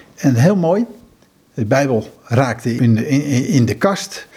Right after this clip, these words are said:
Ik kreeg ondertussen een andere Bijbel waar ik, eh, eh, veel uit las. En, eh,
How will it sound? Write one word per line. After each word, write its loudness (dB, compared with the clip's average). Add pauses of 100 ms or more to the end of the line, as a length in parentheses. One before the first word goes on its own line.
(220)
Ik -20
kreeg -2
ondertussen 0
een -4
andere 4
Bijbel 2
waar 2
ik, -4
eh, 2
eh, 2 (180)
veel 0
uit 0
las. -2 (560)
En, 4
eh, 0